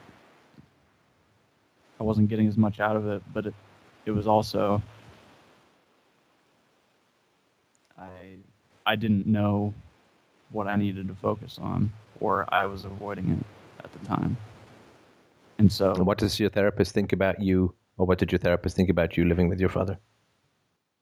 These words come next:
Speaker 1: Um, he was concerned that I, um, just that I would go back to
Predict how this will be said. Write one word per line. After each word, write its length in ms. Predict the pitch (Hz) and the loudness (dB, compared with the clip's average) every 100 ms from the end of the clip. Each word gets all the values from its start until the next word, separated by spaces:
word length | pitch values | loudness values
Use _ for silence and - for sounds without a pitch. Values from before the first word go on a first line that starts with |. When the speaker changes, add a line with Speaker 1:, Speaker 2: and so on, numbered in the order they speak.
| _ _ _ _ _ _ _ _ _ _ - | _ _ _ _ _ _ _ _ _ _ -4
Speaker 1:
Um, 600 | 117 120 120 120 113 110 - - _ _ _ _ _ _ _ _ _ _ _ _ _ _ _ _ _ _ _ _ _ _ _ _ _ _ _ _ _ _ | 0 4 4 4 2 -2 -12 -20 _ _ _ _ _ _ _ _ _ _ _ _ _ _ _ _ _ _ _ _ _ _ _ _ _ _ _ _ _ _
he 180 | - 123 | -8 -2
was 160 | 120 | -2
concerned 580 | - 104 101 107 110 104 | 4 2 4 4 6 6
that 120 | 95 | 4
I, 320 | 90 92 92 - 131 - - - _ _ _ _ _ _ | 0 -4 -6 -14 -20 -20 -20 -20 _ _ _ _ _ _
um, 1120 | - - - _ _ _ _ _ - 123 - - _ _ _ _ _ _ _ _ _ _ _ _ _ _ _ _ _ _ _ _ _ _ _ _ _ _ _ _ _ _ _ _ _ _ _ - | -20 -20 -20 _ _ _ _ _ -10 -10 -10 -18 _ _ _ _ _ _ _ _ _ _ _ _ _ _ _ _ _ _ _ _ _ _ _ _ _ _ _ _ _ _ _ _ _ _ _ -12
just 220 | - 101 | -10 -2
that 120 | 110 | 2
I 80 | 104 | 2
would 160 | 101 104 | 2 2
go 160 | 104 | 0
back 340 | 104 107 107 - | 2 2 0 -6
to 580 | - 104 104 113 104 | -8 -6 -4 -4 -4